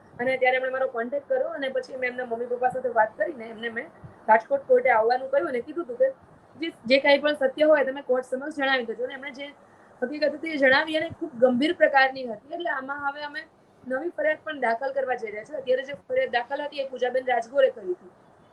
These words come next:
હવે પછી જે ફરિયાદ દાખલ થશે એ સગીરા દ્વારા કરવામાં આવશે.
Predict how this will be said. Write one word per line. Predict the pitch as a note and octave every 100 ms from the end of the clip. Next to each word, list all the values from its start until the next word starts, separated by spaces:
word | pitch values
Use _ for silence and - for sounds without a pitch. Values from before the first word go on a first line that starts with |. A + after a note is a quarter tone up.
| -
હવે | A#3+
પછી | C4 C#4+ D4
જે | D4
ફરિયાદ | C4 C4 C4
દાખલ | A#3 A#3 C#4
થશે | D4 - B3+
એ | A#3+
સગીરા | A3+ A3+ C4 C4
દ્વારા | - G#3+ G#3
કરવામાં | - - - -
આવશે. | G3 - -